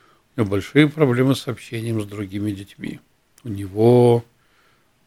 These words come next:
эм, могут быть вспышки раздражения, он необщителен,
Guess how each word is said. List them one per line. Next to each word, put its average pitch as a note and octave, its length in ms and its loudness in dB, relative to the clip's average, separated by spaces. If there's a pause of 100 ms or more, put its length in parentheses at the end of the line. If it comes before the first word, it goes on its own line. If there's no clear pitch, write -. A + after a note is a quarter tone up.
(220)
эм, G#2 880 -2 (540)
могут A#2 420 2
быть A2+ 160 -2
вспышки - 500 0
раздражения, G#2 1080 2 (840)
он A2+ 220 0
необщителен, C3+ 880 0